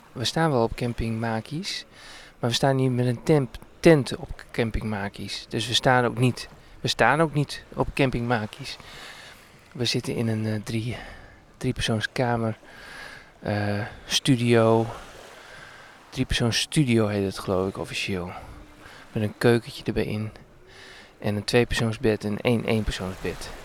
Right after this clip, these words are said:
Dus, eh, Dirk logeerde bij ons de afgelopen nachten op dit eenpersoonsbed.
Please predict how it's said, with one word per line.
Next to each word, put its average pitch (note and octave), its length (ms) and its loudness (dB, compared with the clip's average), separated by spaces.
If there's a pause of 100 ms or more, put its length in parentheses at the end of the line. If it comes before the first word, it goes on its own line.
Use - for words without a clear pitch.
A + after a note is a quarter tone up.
(120)
Dus, - 260 -2
eh, G#2+ 80 0 (760)
Dirk C3+ 260 6
logeerde C3 400 4
bij A#2+ 160 6
ons A#2+ 420 2 (1040)
de - 80 2
afgelopen B2 440 6
nachten A#2 420 2 (320)
op A#2 120 2
dit A#2 140 0
eenpersoonsbed. A#2+ 840 2